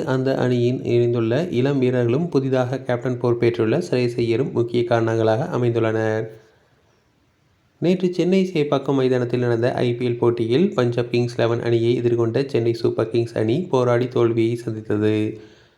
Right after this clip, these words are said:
இந்த போட்டியில் இளம் வீரரான பிரையான்ஸ் ஆர்யாவின் அபார சதத்தால் பஞ்சாப் அணி இருநூத்தி பத்தொன்பது ரன்கள் எடுத்தது. அதன் பின்னர் ஆடிய சி எஸ் கே அணி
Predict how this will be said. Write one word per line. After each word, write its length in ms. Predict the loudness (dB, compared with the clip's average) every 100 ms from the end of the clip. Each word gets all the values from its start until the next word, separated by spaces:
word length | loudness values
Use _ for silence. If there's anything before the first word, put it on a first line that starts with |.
| _ 2
இந்த 160 | 4
போட்டியில் 460 | 6 6 6 2 2
இளம் 240 | 2 4 4
வீரரான 580 | 2 2 2 2 0 0
பிரையான்ஸ் 500 | 2 2 2 0 0
ஆர்யாவின் 460 | 2 4 4 2 0
அபார 420 | 0 2 2 0 0
சதத்தால் 440 | 0 0 -2 0
பஞ்சாப் 440 | 0 2 0 0
அணி 160 | 0 -2 -2
இருநூத்தி 400 | -2 0 -2 -2
பத்தொன்பது 520 | -4 -4 -2 2 2 2
ரன்கள் 340 | 0 0 -2 -2
எடுத்தது. 420 | -4 -2 0 0 -2 -8 -20 _ _
அதன் 260 | 0 2 4
பின்னர் 300 | 4 4 2
ஆடிய 480 | 2 2 2 4 4
சி 200 | 2 0
எஸ் 180 | 0 2
கே 140 | 0 2
அணி 240 | 0